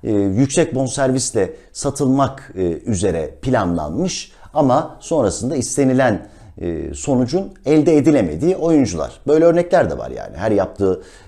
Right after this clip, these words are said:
e, istediği gibi gitmiş diyemeyiz. Şimdi aranızdan mutlaka şöyle diyenler çıkacak. Luis Campos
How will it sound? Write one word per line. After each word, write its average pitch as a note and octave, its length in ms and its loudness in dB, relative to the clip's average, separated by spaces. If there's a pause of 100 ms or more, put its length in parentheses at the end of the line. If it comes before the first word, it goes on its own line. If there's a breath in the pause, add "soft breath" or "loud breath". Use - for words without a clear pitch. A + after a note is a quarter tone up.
e, F2+ 40 -4
istediği F#2 460 -2
gibi E2+ 160 0
gitmiş - 420 -4
diyemeyiz. - 560 -2 (100)
Şimdi D#3 260 -4
aranızdan B2+ 420 0
mutlaka C3 680 -2
şöyle G#2 340 0
diyenler G2+ 400 -2
çıkacak. D2+ 500 -10 (120)
Luis D3 280 -2
Campos D#3 540 -4